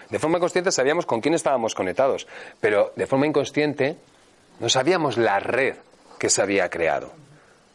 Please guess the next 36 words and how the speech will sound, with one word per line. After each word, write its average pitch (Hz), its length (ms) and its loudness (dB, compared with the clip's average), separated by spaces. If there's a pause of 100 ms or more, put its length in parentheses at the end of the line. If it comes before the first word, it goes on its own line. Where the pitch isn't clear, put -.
(960)
Entonces, 117 320 0
una 139 140 2
manera 143 340 2
de 131 80 2
que 113 100 0
podamos 117 360 0
experimentar 113 720 -2
cómo 139 180 0
el 143 60 2
inconsciente 135 420 0
colectivo 139 420 0
nos 135 200 -2
afecta. 95 400 -2
Nos 90 200 -6
afectan 170 400 -2
decisiones 135 640 -2 (300)
que 120 100 -2
toman 120 280 -2
otras 113 240 -2
personas 101 500 -2
también. 90 420 -2 (440)
Nos 101 160 -2
afectan 113 880 -2 (240)
cosas 131 400 -2 (160)
que 120 100 0
suceden 120 460 0
en 107 100 0
el 104 80 2
otro 110 220 0
lado 104 240 0
del 87 120 -2
mundo. 95 360 -2 (500)
Nos 95 200 -2
afectan 113 960 -2 (580)
cosas 135 340 0
que 107 520 -2